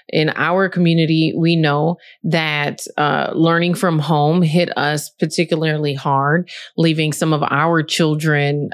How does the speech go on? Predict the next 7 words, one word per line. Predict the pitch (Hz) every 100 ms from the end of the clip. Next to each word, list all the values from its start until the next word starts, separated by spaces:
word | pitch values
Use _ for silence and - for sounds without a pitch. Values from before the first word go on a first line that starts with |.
| -
uh, | 135 135 -
academically | 143 156 165 151 151 147 165 147 143
behind, | - 143 - 202 247 143 127 160 - - - -
and | - 165 160 156 151
parents | - 180 175 175 151 147
very | 165 165 180
excited | 175 - 175 156 156 156